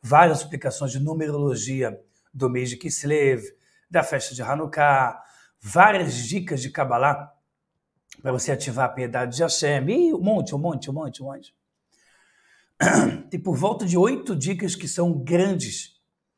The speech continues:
da Kabbalah. Cinco delas são totalmente novas, tá? Cinco delas são totalmente novas.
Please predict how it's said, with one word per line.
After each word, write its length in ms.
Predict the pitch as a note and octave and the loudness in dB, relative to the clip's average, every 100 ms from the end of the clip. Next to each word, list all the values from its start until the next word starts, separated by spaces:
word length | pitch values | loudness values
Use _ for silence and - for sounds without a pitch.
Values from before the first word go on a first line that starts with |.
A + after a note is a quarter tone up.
| _ - | _ -6
da 140 | C#3 | -4
Kabbalah. 680 | - C#3+ B2+ C3 F3 - - _ _ _ _ _ _ _ _ _ - _ | -2 0 2 2 2 -2 -12 _ _ _ _ _ _ _ _ _ -20 _
Cinco 440 | - - B3 A#3+ F3 | -6 -2 -2 -2 0
delas 280 | E3+ F#3 - | 2 2 0
são 180 | E3+ | -4
totalmente 460 | D3 F3+ D#3 C#3+ D3 | -6 -6 -6 -6 -6
novas, 500 | B2 G#2+ F2+ - - _ _ _ _ _ _ | -2 -4 -4 -16 -20 _ _ _ _ _ _
tá? 180 | - G#2 | -10 -10
Cinco 360 | - - F3 C#3+ | -8 -6 -6 -6
delas 240 | C3 C3 | -4 -4
são 140 | - B2+ | -6 -8
totalmente 440 | C3 C#3 B2 - | -8 -8 -10 -10
novas. 380 | G#2+ F#2 F2+ | -10 -12 -14